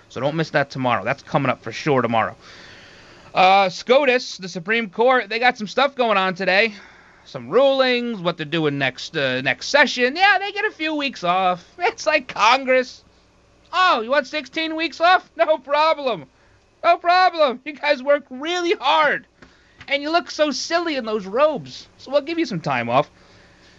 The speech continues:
Maybe Ginsburg can get some sleep. She's always falling asleep. What's the matter with her? Big drinker, I guess. Her and Hillary out partying all night. So, uh, the travel ban back on. That's back on. Well, key parts of it are back on.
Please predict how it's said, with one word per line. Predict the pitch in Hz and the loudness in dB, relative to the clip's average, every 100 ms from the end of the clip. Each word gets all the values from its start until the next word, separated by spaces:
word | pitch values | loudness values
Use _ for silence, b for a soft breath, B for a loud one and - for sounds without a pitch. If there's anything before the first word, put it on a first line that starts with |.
| b b | b b
Maybe | - 220 | 0 2
Ginsburg | 180 196 262 202 170 170 | 0 2 2 2 2 2
can | 160 | 2
get | 196 | -2
some | - 143 | -2 -8
sleep. | - 214 214 - - - | -6 -2 -2 -4 -10 -16
She's | - | -6
always | 294 - | -4 -4
falling | - 254 262 | 0 2 2
asleep. | - 170 226 - - _ _ | -2 -2 -4 -4 -12 _ _
What's | - - | -20 -14
the | 151 | -2
matter | 202 | 0
with | 165 117 | 0 -2
her? | 98 - _ _ - | -12 -18 _ _ -2
Big | 214 | -2
drinker, | 170 180 208 147 | 0 -2 0 -2
I | 131 | -2
guess. | 127 127 | -4 -2
Her | 165 | 0
and | 185 | 0
Hillary | 156 180 143 | 0 0 2
out | 127 127 | 0 0
partying | 139 165 139 | -2 0 -2
all | 113 | -8
night. | 110 104 104 _ B B B B B B B B B B | -10 -10 -12 _ B B B B B B B B B B
So, | - 208 214 | 2 4 6
uh, | 214 196 180 160 - | 4 2 2 -2 -6
the | 180 147 | -4 -4
travel | - 247 294 | 2 2 2
ban | 196 196 208 | 0 -2 0
back | 175 220 | -2 0
on. | 165 139 170 180 - | -2 -2 -4 -8 -10
That's | 143 202 | -8 -6
back | - 151 147 | -2 -2 -2
on. | 127 143 | -2 -2
Well, | 233 185 | 0 0
key | 170 220 | -2 -8
parts | 180 180 170 160 | -2 0 0 -2
of | 123 | -8
it | |
are | 120 | -8
back | 117 110 110 | -6 -6 -6
on. | 117 107 113 | -6 -6 -6